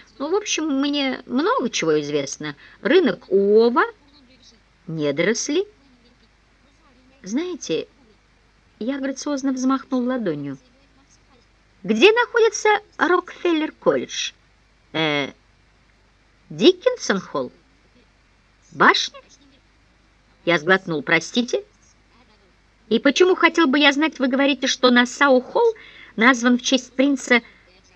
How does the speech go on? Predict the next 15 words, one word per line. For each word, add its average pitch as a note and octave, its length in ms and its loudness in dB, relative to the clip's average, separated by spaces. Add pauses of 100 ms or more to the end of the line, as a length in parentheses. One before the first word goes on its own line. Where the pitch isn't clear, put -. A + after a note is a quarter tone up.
Вильгельма G#3 640 4
Нассау-Аранского, D#4 1160 -2
хотя E3 320 -2
его E3 280 -2
следовало D#3 400 -4
бы D#3 140 -8
назвать D3+ 400 -4
в - 80 -20
честь D3+ 260 -2
Джонатана F3 600 0
Белчера?» A#3 640 -2 (1600)
«Разве C#3 360 -8
это C3+ 160 -10
не C3 80 -6
так?» E4 220 -2